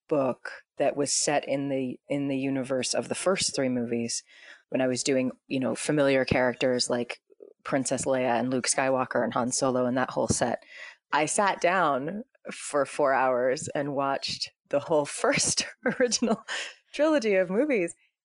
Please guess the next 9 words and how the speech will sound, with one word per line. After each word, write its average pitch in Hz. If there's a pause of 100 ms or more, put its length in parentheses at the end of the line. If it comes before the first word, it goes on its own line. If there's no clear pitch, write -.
I 185
was 180 (240)
laughing 202
and 156
crying, 202
and 180
I 170
completely 233
forgot 143